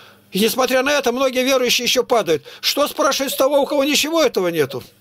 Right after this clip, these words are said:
Почему Надежда Крупская, жена Владимира Ильича Ленина, она говорила: «Религия, тире,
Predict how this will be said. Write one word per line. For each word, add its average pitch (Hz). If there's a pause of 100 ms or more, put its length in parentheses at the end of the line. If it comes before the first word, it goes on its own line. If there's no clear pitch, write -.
(1040)
Почему 254
Надежда 240
Крупская, 247
жена 220
Владимира 208
Ильича 202
Ленина, 151 (220)
она 233
говорила: 220
«Религия, 240 (320)
тире, 214